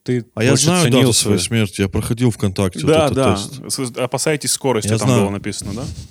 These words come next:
Speaker 2: Да, да, я всё знаю.
Speaker 1: Вот, э, это же лайфхак для того, чтобы ты больше ценил свою жизнь,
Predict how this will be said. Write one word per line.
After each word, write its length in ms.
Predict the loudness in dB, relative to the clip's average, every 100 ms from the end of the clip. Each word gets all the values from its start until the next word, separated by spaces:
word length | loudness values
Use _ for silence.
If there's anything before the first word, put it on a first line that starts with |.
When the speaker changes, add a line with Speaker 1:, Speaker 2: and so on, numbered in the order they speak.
| _
Speaker 2:
Да, 220 | -4 -2 0
да, 100 | 0
я 100 | 0
всё 180 | 0 0
знаю. 380 | 0 -4 -6 -12 _ _ _ -6
Speaker 1:
Вот, 280 | -2 -2 -2
э, 580 | -2 0 0 -2 -4 -6
это 180 | -6 -6
же 100 | -4
лайфхак 420 | -4 -2 -4 -2
для 120 | -4
того, 180 | 0 -2
чтобы 220 | -2 -8
ты 80 | -6
больше 280 | -2 -2 -4
ценил 320 | -4 -4 -4
свою 280 | -4 -4 -2
жизнь, 440 | -2 -4 -4 -8